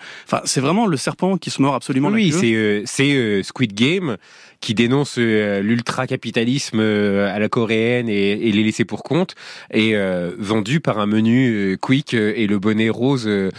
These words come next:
Speaker 2: pour les enfants Squid Game, euh, euh,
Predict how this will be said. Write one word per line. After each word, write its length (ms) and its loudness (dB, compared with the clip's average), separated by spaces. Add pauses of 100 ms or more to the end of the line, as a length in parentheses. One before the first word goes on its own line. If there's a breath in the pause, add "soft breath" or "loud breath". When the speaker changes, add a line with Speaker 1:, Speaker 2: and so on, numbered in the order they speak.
(120 loud breath)
Speaker 2:
pour 120 0
les 180 0
enfants 240 -2
Squid 260 0
Game, 300 0
euh, 420 -4 (460 loud breath)
euh, 220 -2